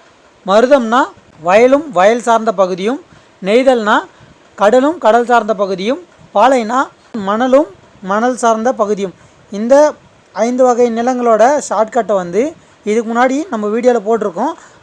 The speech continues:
அதற்கான முதல் பொருளும் உரி பொருளுக்கான ஷார்ட்கட்டும் போட்டிருக்கோம். அது வந்து பார்க்காதவங்க டிஸ்கிரிப்ஷன்ல லிங்க் தரேன், பார்த்துக்குங்க.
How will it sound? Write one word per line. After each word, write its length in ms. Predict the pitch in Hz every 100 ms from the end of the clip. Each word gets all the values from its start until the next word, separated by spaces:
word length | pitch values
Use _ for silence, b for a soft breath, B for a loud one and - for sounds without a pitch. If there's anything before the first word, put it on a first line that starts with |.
| 185
அதற்கான 440 | 190 247 233 214 294 349 180
முதல் 260 | 190 254 220
பொருளும் 400 | 240 220 254 320 220
உரி 140 | 254 214
பொருளுக்கான 460 | 240 233 214 214 208
ஷார்ட்கட்டும் 440 | 214 214 220 226
போட்டிருக்கோம். 440 | 214 185 151 208 330 B B B B 170
அது 80 | 226 240
வந்து 160 | 220 302
பார்க்காதவங்க 540 | 220 233 247 208 185 214 320 b b b -
டிஸ்கிரிப்ஷன்ல 560 | 208 - 285 269 247 233 208
லிங்க் 180 | 220 262
தரேன், 240 | 220 196 262
பார்த்துக்குங்க. 480 | 202 208 214 185 196